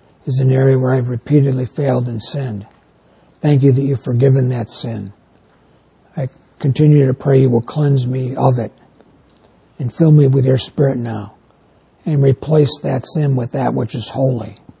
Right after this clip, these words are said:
Empower me to resist the habits of my past and characterize me by that which is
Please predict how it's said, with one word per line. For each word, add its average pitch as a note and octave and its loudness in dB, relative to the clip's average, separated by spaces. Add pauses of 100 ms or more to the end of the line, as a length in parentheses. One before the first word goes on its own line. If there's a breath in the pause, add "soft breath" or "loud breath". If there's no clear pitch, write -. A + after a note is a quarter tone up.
(1500)
Empower C#3 2
me C3 2
to - -10
resist B2+ -2
the A#2 -8
habits B2+ -2
of A2+ -8
my A2+ -6
past A#2+ -10 (1160 soft breath)
and C3 -4
characterize C3 0
me B2 -4
by A#2 -4
that A#2+ -2
which B2+ -4
is A#2 -10